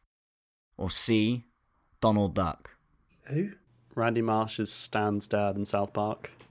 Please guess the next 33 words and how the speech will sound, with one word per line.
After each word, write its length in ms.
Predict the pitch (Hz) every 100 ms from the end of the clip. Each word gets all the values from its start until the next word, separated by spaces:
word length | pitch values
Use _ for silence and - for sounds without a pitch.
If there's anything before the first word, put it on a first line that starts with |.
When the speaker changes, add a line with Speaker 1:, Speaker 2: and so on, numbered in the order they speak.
| _ _ _ - 170
Speaker 2:
It's 140 | 147
definitely 360 | 233 226 196 175
not 120 | 160
Donald 280 | 165 151 143
Duck. 400 | 139 139 - - _ _ _ _ _
I 120 | - 151
don't, 540 | 156 190 196 196 196 - _ _ _ _
I 80 | -
haven't 220 | 165 185
watched 240 | 180 156 170
enough 160 | 151
South 340 | 151 156 147 -
Park. 380 | 143 143 151 - _ _ _ _
If 200 | 202 196
it 140 | 214 214
is 220 | 220 220
an 80 | 202
episode 460 | 180 165 - 160 151
of 80 | 143
Rick 200 | 147 -
and 100 | 151
Morty, 360 | 143 143 147 147
it'd 160 | 151
be 80 | 147
the 120 | 151
episode 440 | 160 156 - 156 143
where 360 | 151 147 147
he 420 | 143 - 156 151
gets 400 | 147 151 147 -
the 100 | 151
sex 360 | 143 156 147 -
robot 260 | 147 143 143
pregnant, 460 | - 143 147 147